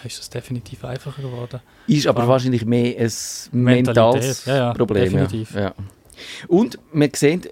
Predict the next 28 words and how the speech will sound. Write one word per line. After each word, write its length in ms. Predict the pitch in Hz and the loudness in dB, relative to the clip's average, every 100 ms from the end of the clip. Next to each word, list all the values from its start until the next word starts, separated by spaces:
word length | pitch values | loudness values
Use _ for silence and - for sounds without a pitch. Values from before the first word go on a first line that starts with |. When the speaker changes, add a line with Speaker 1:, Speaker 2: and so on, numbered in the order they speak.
| 127 | -4
Speaker 2:
also 220 | 120 127 | -2 -2
das 220 | 127 - - | -6 -10 -2
Kickstarter 920 | 151 - - 135 131 - 139 123 - | -2 -2 -2 2 2 2 -2 -2 -2
oder, 240 | 120 - - | -2 0 0
oder 220 | - 110 | -2 -4
Crowdfunding 720 | - 113 123 - 120 117 110 | 0 2 2 0 0 2 2
hat 180 | 113 - | 0 2
uns 200 | 110 107 | 0 0
einige 580 | 110 113 123 120 117 113 _ _ _ _ | 0 2 2 2 -2 -2 _ _ _ _
Produkte 680 | - 127 127 127 - - - - - | 0 0 0 -4 -6 -10 -12 -12 -8
geschenkt, 920 | - - 117 107 151 - 117 - 117 | -6 0 2 2 0 -4 -8 -6 0
wo, 300 | 120 113 113 | 4 4 4
wo 200 | 113 110 | 2 2
die 60 | |
Menschheit 480 | 113 110 117 117 107 | 2 2 2 2 -2
sonst 200 | - 110 | -2 -2
wahrscheinlich 380 | 110 101 107 98 | 0 0 -2 -2
nicht 160 | 120 160 | -4 -4
hat. 140 | 156 | -6
Die 80 | 196 | -6
Pebble 540 | - 117 127 156 160 | -2 0 2 2 0
ist 340 | - 120 - - | -2 -4 -4 -4
eines 300 | 104 113 - | -2 0 -2
von 200 | - 117 | -6 -2
der 240 | 120 110 101 - - - - | 2 2 0 -8 -20 -20 -4
most 520 | 120 123 131 165 - - | 2 6 4 2 -4 -2
funded, 680 | 123 131 139 139 - - | 0 2 0 -2 -6 -2
äh, 260 | 113 117 | 2 4